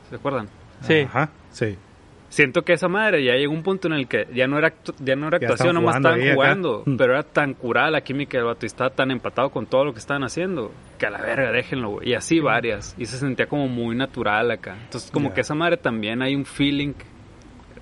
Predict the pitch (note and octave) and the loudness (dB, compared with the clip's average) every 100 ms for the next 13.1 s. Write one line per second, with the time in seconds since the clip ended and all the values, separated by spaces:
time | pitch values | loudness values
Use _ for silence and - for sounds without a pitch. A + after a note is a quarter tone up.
0 | - G#2+ G2+ G2+ A2+ C#3+ C#3 A#2+ A#2 B2+ | -12 -6 -4 -4 0 2 2 0 -2 -2
1 | C#3+ - A#2 A#2+ A#2+ D3+ - - B2+ - | -2 -6 -6 -6 -4 -4 -6 -14 -14 -16
2 | - - - - - - - A#2+ - A2 | -20 -18 -14 -14 -14 -20 -12 -10 -6 -6
3 | - A#2 C#3 A#2 G2 G#2 A#2 - G#2 A2 | -6 -4 -4 -2 -4 -4 -6 -6 -6 -6
4 | C3+ A#2+ A#2 G2 - G2 G2 C3+ A2+ G#2+ | -8 -8 -8 -10 -12 -14 -14 -14 -10 -8
5 | - A#2 A2 G#2 - A#2 G2+ - - - | -8 -8 -4 -6 -6 -8 -8 -14 -20 -20
6 | - - - C3 B2+ - A#2+ G#2+ A#2 A#2+ | -20 -20 -2 2 2 2 0 2 0 0
7 | A#2 G#2+ F#2+ C3 D3 D3 D3 - - - | -4 -6 -2 0 0 -4 -8 -14 -20 -20
8 | - - - - A#2+ A2 G#2 G2 G2 G#2+ | -20 -20 -20 -6 -2 -2 -2 -8 -6 -6
9 | G#2 F#2+ - - - - - - - - | -8 -12 -18 -20 -20 -20 -20 -20 -18 -4
10 | - C#3 C3 C3 - - - - - - | -2 0 0 -2 -6 -16 -14 -10 -8 -8
11 | - - - - - - - B2+ C3+ C#3+ | -10 -12 -14 -16 -20 -14 0 2 2 -2
12 | - - - C#3+ D#3 D3 C3+ D3 D3+ C#3+ | -8 -12 -2 0 0 0 2 4 4 2